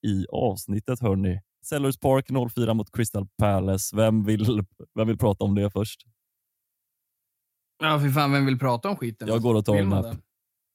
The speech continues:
Speaker 2: Ja. Ja, men noll fyra mot Palace. Jag bara undviker all form av, eh, jävla korrespondens kring den här pissmatchen idag.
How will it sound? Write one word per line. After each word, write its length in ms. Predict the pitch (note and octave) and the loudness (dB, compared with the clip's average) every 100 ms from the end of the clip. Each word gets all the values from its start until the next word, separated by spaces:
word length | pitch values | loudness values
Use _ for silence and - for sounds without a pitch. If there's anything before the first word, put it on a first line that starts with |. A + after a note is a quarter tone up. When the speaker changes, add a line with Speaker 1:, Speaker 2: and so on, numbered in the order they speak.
| _ _ _ _ _ _ | _ _ _ _ _ _
Speaker 2:
Ja. 280 | C3 B2 A2+ _ _ _ _ _ _ _ _ | -8 -8 -8 _ _ _ _ _ _ _ _
Ja, 120 | C3 D#3 | -6 -4
men 160 | D#3+ | -2
noll 240 | F3+ G3 F3 | -2 -4 -4
fyra 300 | E3+ D#3+ E3+ | -4 -4 -4
mot 200 | C#3+ - | -6 -4
Palace. 380 | F3+ D3 B2 - | -4 -4 -6 -10
Jag 100 | C#3+ | -8
bara 120 | C3+ | -6
undviker 600 | D#3 C#3+ C#3+ D#3+ D3+ C3 | -4 -6 -4 -6 -6 -6
all 220 | D3 D3 | -4 -6
form 380 | - C3 B2 B2 | -8 -10 -8 -8
av, 280 | A#2+ A#2 B2 | -8 -8 -10
eh, 460 | A#2+ A#2 A#2 A#2 A#2+ | -8 -8 -10 -10 -10
jävla 240 | C3 B2 | -10 -10
korrespondens 680 | - B2+ B2 B2+ C3 D3+ B2+ | -12 -12 -10 -10 -8 -8 -10
kring 180 | - A#2+ | -12 -12
den 100 | A#2 | -12
här 100 | A2+ | -14
pissmatchen 640 | B2+ A#2 B2+ B2 _ A#2 | -16 -14 -14 -14 _ -16
idag. 240 | A#2 A#2 | -14 -16